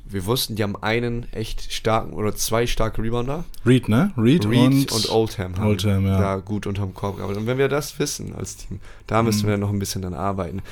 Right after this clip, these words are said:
Speaker 1: Aber wir haben es hinbekommen, durch die Klasse, die du eben erzählt hast, eins gegen eins, ähm, versatile Scorer mit Emil, ein Tier unterm Brett, also die Spieler, die du eben genannt hast,
Speaker 2: Ja.
Speaker 1: die haben mit ihrer individuellen Klasse auch schon sehr viel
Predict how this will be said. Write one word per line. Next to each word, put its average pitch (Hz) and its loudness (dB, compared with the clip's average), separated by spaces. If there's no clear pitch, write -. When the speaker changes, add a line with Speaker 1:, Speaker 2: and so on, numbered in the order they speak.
Speaker 1:
Aber 98 0
wir 113 4
haben 123 4
es 113 -4
hinbekommen, 139 4
durch - 10
die 123 8
Klasse, 113 4
die 101 2
du 107 4
eben 107 2
erzählt 107 0
hast, - -4
eins 113 0
gegen 107 -2
eins, 107 0
ähm, 104 0
versatile 110 4
Scorer 110 2
mit 98 -2
Emil, 101 0
ein 104 -2
Tier 127 2
unterm 107 -2
Brett, 104 -2
also 95 -4
die 113 -2
Spieler, 127 -2
die 113 0
du 107 -2
eben 113 -2
genannt 110 -2
hast, - -8
Speaker 2:
Ja. 101 2
Speaker 1:
die 92 -6
haben 104 0
mit 101 -4
ihrer 107 0
individuellen 117 -2
Klasse 110 -8
auch 95 -4
schon 101 -8
sehr 107 2
viel 101 -4